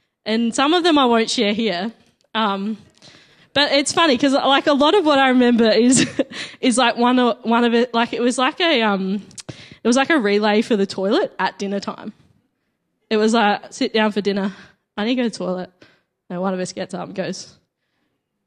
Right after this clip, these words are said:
And then they come back and we're just <laughs> eating. And it's like, the next one's like, "I need to go to the toilet." And we were very nice children, of course, and we asked our parents' permission to leave the table, always. Um, and we always sat there and ate our dinner. I'm looking at my mum 'cause she's laughing.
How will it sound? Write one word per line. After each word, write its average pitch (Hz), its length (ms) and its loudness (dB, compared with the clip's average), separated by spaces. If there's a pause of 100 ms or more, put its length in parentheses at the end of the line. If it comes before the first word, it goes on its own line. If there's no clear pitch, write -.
(120)
And 202 140 -4
then 196 240 -2 (540)
they 220 120 0
come 233 180 0
back 226 280 0
and 226 80 0
we're 226 140 2
just 208 260 -2
<laughs> - 0 -
eating. 233 1080 -4
And 202 120 -4
it's 208 100 -6
like, 202 260 -2
the 214 80 -4
next 220 200 -4
one's 233 160 -2
like, 214 160 0
"I 247 80 0
need 370 120 0
to 330 40 -2
go 262 80 0
to 254 60 4
the 208 80 2
toilet." 196 500 -2 (840)
And 240 100 2
we 285 80 4
were 269 80 4
very 285 180 4
nice 208 400 2
children, 196 280 2
of 180 100 -2
course, 208 260 0
and 202 80 -8
we 185 80 -2
asked 185 300 -4
our 180 100 -4
parents' 165 320 -8
permission 180 440 -6
to 185 100 -8
leave 170 180 -2
the 165 60 -10
table, 175 400 -2
always. 208 600 0 (420)
Um, 202 560 2 (400)
and 233 120 2
we 240 200 2
always 320 460 4
sat 294 280 2
there 262 340 4
and 226 220 2
ate 254 200 4
our 277 160 4
dinner. 233 240 2
I'm 226 220 2
looking 220 220 2
at 170 100 0
my 185 100 -2
mum 185 280 0
'cause 208 160 -4
she's 175 220 -8
laughing. 175 420 -2